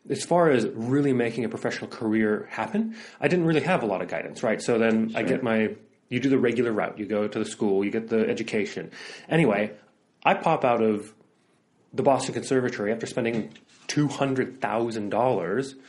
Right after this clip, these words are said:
Speaker 1: to go to school there. Got this in-, insane skill set, really good at what I do technically. And I get to New York, and I'm like, "How, I don't actually know how to make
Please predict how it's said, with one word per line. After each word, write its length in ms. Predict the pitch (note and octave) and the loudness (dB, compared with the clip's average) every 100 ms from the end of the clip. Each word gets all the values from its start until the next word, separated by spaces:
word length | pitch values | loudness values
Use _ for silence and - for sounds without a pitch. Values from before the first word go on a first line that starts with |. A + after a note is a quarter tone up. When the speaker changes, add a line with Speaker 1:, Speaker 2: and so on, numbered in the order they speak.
| - - - | -20 -14 -2
Speaker 1:
to 540 | B2+ A2+ A2+ G2+ - - - G#2+ | 2 4 4 2 -6 -16 -20 -10
go 180 | - A#2 | 0 0
to 60 | A2+ | 0
school 340 | - C3+ D3 | -2 0 0
there. 340 | A#2+ E2+ G2+ A2+ - - - - _ - - _ _ _ _ _ | 0 -2 -4 -8 -14 -20 -20 -20 _ -20 -20 _ _ _ _ _
Got 200 | A#2 C3+ D3+ | -2 -2 0
this 100 | C#3+ | -2
in-, 220 | A2+ - - _ _ _ _ - | -4 -6 -20 _ _ _ _ 0
insane 540 | E3+ - - F3+ G#3 | 0 0 -2 2 4
skill 300 | E3+ - A2+ | 2 0 0
set, 260 | A2 - - | 0 -4 -4
really 300 | D#3 G3+ G#3 | 0 2 4
good 160 | D#3+ D3+ | 4 2
at 60 | |
what 140 | B2 B2 | 2 2
I 100 | A2 | 0
do 540 | G2+ D3 D3+ G2+ C3 | -2 0 0 2 0
technically. 800 | C#3 - - E3+ - E2 B2 - - - - - - - - | -2 -4 -2 -4 -4 -8 -8 -10 -20 -20 -20 -20 -20 -20 -20
And 160 | - D#3 | -2 2
I 240 | D3+ C3+ - - - - | 4 2 -4 -18 -14 0
get 140 | F#3+ | 2
to 80 | E3+ | 4
New 80 | D#3 | 2
York, 140 | F3+ | 2
and 80 | F3 | 2
I'm 40 | |
like, 100 | C3+ | 0
"How, 360 | B2+ - - - _ _ _ _ _ _ _ _ _ _ _ - | 0 -4 -4 -6 _ _ _ _ _ _ _ _ _ _ _ -8
I 140 | F3 | -2
don't 380 | A3 C#4+ A2 - | 0 0 -4 -4
actually 440 | A#2+ - - C3 A2+ | -4 -4 -4 -2 -2
know 200 | G#2+ A2 | 0 -2
how 280 | - G2 | -4 -6
to 180 | G#2+ - E3 | -6 -6 -6
make 440 | G2+ G2+ C3 - | -4 -4 -4 -10